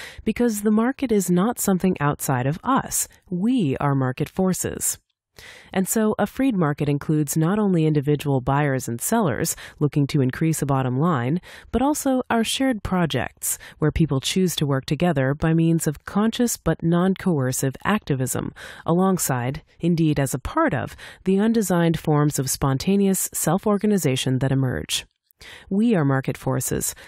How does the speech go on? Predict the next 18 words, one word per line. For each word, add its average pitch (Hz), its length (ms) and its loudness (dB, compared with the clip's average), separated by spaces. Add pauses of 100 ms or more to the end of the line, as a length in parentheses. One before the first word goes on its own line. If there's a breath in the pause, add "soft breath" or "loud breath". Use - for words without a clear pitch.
(120)
and 165 120 2
the 165 80 0
regulating 214 580 0
in 170 80 2
a 147 80 0
self-regulating 139 880 0
market 135 360 -2
is 165 220 -2
done 170 320 0
not 208 180 0
only 233 220 0
by 160 220 0
us 156 280 0
equilibrating 139 760 -2
our 123 120 -2
prices 165 520 -4
and 123 180 -6
bids, - 460 0